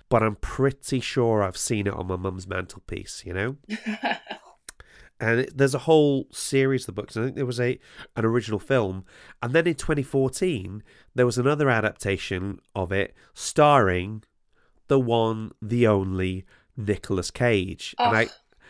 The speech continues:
Speaker 1: I sent you
Speaker 2: Nicky
Speaker 1: the,
Speaker 2: C.
Speaker 1: uh, I sent you the, the, the trailer for this as well, didn't I?
Speaker 2: Yes. Yes.
Speaker 1: And I don't know, I kinda wanna see that, you know? <laughs> That
Speaker 2: I
Speaker 1: looks
Speaker 2: do. I mean, I actually, I unironically really like Nicolas Cage.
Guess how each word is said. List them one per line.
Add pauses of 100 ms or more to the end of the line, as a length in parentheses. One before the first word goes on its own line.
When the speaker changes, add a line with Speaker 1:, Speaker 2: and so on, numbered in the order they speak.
(240)
Speaker 1:
I
sent
you
Speaker 2:
Nicky
Speaker 1:
the,
Speaker 2:
C.
Speaker 1:
uh, (340)
I
sent
you
the,
the,
the
trailer
for
this
as
well,
didn't
I?
Speaker 2:
Yes. (320)
Yes.
Speaker 1:
And (200)
I
don't
know,
I
kinda
wanna
see
that, (140)
you
know?
<laughs>
That
Speaker 2:
I
Speaker 1:
looks
Speaker 2:
do.
I
mean,
I
actually,
I
unironically
really
like
Nicolas
Cage.